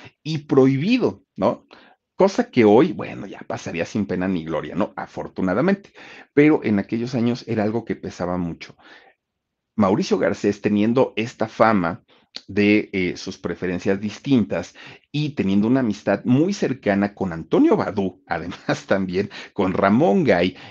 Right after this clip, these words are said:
y ta-, con Arturo de Córdoba y ahora con, con, este, Enrique Rambal, pues obviamente se comienzan a atar cabos y decían, "Ah, caramba, ¿y de dónde tanta amistad? ¿Y de dónde y cómo? ¿Por qué?".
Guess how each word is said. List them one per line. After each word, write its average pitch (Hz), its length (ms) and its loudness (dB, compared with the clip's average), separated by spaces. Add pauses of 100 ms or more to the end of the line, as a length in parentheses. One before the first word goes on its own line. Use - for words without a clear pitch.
(120)
y 170 300 -4
ta-, - 180 0
con 92 380 2
Arturo 135 340 4
de 131 160 -2
Córdoba 151 640 6
y 156 320 -6 (160)
ahora 98 320 4
con, 95 280 0
con, 82 500 -4
este, 85 720 -6
Enrique 98 340 -4
Rambal, 110 460 2 (300)
pues 123 300 -4
obviamente 139 520 2
se - 160 -8
comienzan 107 540 0
a 98 40 0
atar 98 360 -4
cabos 175 560 -4 (320)
y 98 100 -2
decían, 98 480 -2
"Ah, - 240 -6
caramba, 127 560 0
¿y 104 120 -4
de 90 120 -4
dónde 104 300 0
tanta 98 340 -4
amistad? 87 540 -2 (340)
¿Y 131 140 0
de 117 160 2
dónde 110 340 2
y 165 100 -4
cómo? 90 320 0
¿Por 92 220 -4
qué?". - 300 -2